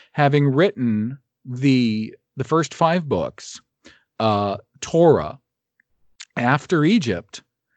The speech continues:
and the language then already being changed drastically from what it was, uh, during the narrative of time that we would have had before that. So <clears throat> that's assumption one. Um,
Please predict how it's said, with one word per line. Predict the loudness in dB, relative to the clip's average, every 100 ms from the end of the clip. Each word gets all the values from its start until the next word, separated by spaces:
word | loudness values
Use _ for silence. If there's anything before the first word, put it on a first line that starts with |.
| _ _
and | 0 4 4 4 2 -4 -8 _ _ _ _ _ _ _ _ _ _ _ _
the | 0 2
language | 4 4 2 2 0 -2 -10
then | -2 0 0 0
already | 0 2 2 0
being | 0 0 0 -2
changed | -4 -4 0 0 -2 -2
drastically | 0 2 0 -4 -6 -4 -4
from | -2 2
what | 2
it | 2 0
was, | 0 2 -2 -6 -20 -20 _ _ _
uh, | 0 0 0 -2 -4
during | 2 4 6 4
the | 4
narrative | 4 2 4 2 0 -4 -12 -6
of | -6
time | -2 0 0
that | -2
we | -2 -2
would | 0
have | -2
had | -2 -2 -2
before | -2 -4 -4 -2 -2
that. | -4 -10 -18 _ _ -20 -20
So | 0 4 4 2 _
<clears throat> |
that's | 6 6 6 4 0 -2
assumption | -4 -2 -2 -2 -4
one. | -2 -2 -6 _ _ _ _ _ _ _ _ -20 -10 0
Um, | 2 2